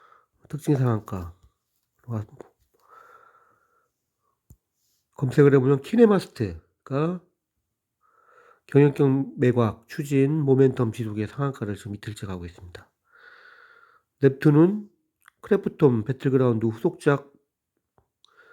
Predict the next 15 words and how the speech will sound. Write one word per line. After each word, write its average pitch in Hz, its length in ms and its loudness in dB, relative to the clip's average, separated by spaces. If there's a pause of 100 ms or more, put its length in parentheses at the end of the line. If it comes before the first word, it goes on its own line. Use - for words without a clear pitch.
(220)
개발 120 420 2
추진 156 320 0
소식 139 260 -6
및 139 360 -2 (600)
상장 175 440 0
기대감으로 110 760 -4 (840)
지금 - 160 -8
이 117 80 4
연속 110 200 2
상한가를 104 420 -14
갔습니다. - 480 -20 (3750)
그 - 160 -4
엘엠에스가 127 960 2 (220)
그 104 340 -6
올라왔는데요. 123 960 -2